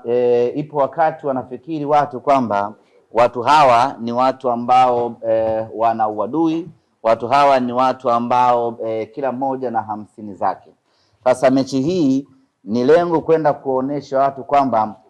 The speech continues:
pamoja na yote tunayozungumza kwa ajili ya kuzogoana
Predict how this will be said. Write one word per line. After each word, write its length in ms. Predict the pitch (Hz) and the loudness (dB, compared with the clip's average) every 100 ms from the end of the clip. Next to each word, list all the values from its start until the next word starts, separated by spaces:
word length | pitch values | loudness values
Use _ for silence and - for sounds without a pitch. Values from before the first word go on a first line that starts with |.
| _ - | _ -4
pamoja 420 | 127 143 160 151 | -2 0 -2 0
na 140 | 139 | 0
yote 360 | 135 180 175 156 | 0 0 0 -4
tunayozungumza 1000 | 143 143 135 120 120 123 151 170 165 165 | -2 0 0 -2 -6 -4 -4 -4 -2 0
kwa 160 | 143 | 0
ajili 280 | 131 151 143 | -2 -4 -4
ya 80 | 127 | -4
kuzogoana 840 | 127 113 120 120 147 151 107 98 | -4 -8 -6 -2 0 0 -2 -8